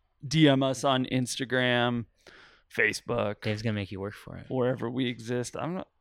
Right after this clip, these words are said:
Speaker 1: yeah, I don't. There are actually a, many different reasons why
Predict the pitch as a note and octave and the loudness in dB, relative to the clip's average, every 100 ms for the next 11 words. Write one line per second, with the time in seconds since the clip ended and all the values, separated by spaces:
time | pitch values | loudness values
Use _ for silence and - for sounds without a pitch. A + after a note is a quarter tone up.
0 | - - E3 C#3+ B2+ D#3+ C3+ - _ _ | -4 4 6 6 6 4 4 0 _ _
1 | _ _ _ _ _ _ D3+ A3 C4+ F#3 | _ _ _ _ _ _ 6 8 10 10
2 | D#3+ C#3+ C3 C3+ C3+ B2+ A#2+ - - C#3 | 8 8 6 2 0 0 -2 -8 -4 -2
3 | C#3 D3+ D3 C#3 C#3 - - B2 B2 A2 | 4 6 8 6 4 -2 -6 -4 -4 -4
4 | A#2 A2 G#2 - C3+ A2 G#2+ G#2 G#2 G#2 | -6 -6 -8 -10 -4 0 2 2 0 -4